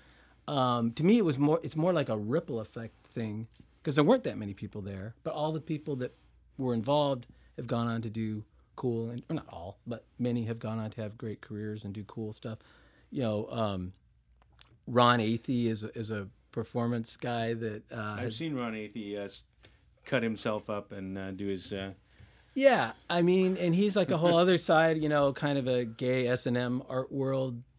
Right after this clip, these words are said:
Speaker 1: person that, uh, yeah, kind of, uh, you wouldn't expect necessarily Ron to have been there, but, you know, he was, he used to go out with Roz from Christian Death, and he was part of the scene. So I'm kind of, I think it's interesting to see how, how diverse things were still, even,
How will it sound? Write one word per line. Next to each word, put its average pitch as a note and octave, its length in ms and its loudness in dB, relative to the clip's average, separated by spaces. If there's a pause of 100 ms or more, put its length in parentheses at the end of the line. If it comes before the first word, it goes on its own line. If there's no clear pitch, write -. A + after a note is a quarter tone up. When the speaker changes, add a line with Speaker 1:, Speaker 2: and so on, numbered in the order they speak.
(480)
Speaker 1:
person D#3+ 600 2
that, C3 420 0
uh, A2 300 -6
yeah, C#3+ 260 0
kind A#2+ 220 -4
of, G#2+ 160 -8 (560)
uh, A#2 360 0
you C3+ 120 2
wouldn't D3+ 180 6
expect C#3 400 0
necessarily C3 800 -4 (120)
Ron C3 420 4
to - 120 -4
have A#2 60 -2
been C3+ 160 0
there, G3+ 180 0
but, C#3+ 280 -2
you D3 80 -2
know, C#3 80 -2
he D3 160 -8
was, C3+ 360 -10 (300)
he D#3 100 -4
used C#3 120 -2
to C#3 60 -6
go C3 100 0
out B2 120 2
with A#2 120 -8
Roz A2+ 340 -4
from B2+ 160 -10
Christian A#2+ 380 -8
Death, B2 340 -8
and A#2 140 -6
he C3 80 -2
was C3+ 100 -4
part C#3+ 220 0
of C#3 80 -4
the C3+ 60 -8
scene. D3 280 -6
So F3+ 80 -2
I'm E3 120 -2
kind A3+ 200 2
of, G3 60 -2
I - 340 -20
think A3 140 8
it's - 80 0
interesting F#3+ 400 2
to D3 80 -2
see D3 120 -4
how, C#3+ 200 -2
how - 200 0
diverse A#2+ 480 -2
things A2+ 280 -8
were A#2+ 200 -4
still, A#2 300 -12
even, C#3 340 -2